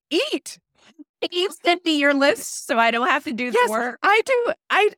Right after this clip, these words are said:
Speaker 1: j-, see, like, this is, again, this is what family is for. We talk and we share these resources, you know. So thank you so much to you both for taking the time and being with me today. It feels good to have
Speaker 2: Yeah.
Speaker 1: more family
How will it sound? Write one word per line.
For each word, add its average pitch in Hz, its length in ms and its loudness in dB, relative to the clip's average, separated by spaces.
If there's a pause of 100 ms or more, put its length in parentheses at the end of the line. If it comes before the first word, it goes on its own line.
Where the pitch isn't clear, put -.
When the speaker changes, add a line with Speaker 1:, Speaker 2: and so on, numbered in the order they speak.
(140)
Speaker 1:
j-, 294 140 -8
see, 359 220 -4
like, 247 420 -6
this 415 180 0
is, 453 140 -4
again, 285 420 -2
this 370 180 0
is 440 160 -2
what 415 220 0
family 320 320 -2
is 269 140 -8
for. 214 280 -2
We 220 140 -2
talk 349 320 2
and 339 220 -2
we 254 80 -6
share 330 280 -2
these 339 220 -2
resources, 311 800 -2
you 320 120 -2
know. 269 240 2 (340)
So 220 460 0 (140)
thank 269 220 -8
you 302 160 -6
so 262 260 -8
much 226 460 -4
to 233 120 -14
you 214 160 -10
both 190 420 -2
for 185 180 -8
taking 202 440 -12
the 190 100 -10
time 190 720 -12
and 180 560 -12
being 196 340 -2
with 190 200 -6
me 196 200 -10
today. 185 680 -4 (420)
It 294 200 -8
feels 320 320 -8 (100)
good 277 400 -6 (500)
to - 160 -8
have 240 300 -2
Speaker 2:
Yeah. 233 160 -6
Speaker 1:
more 277 340 -4
family 202 880 -10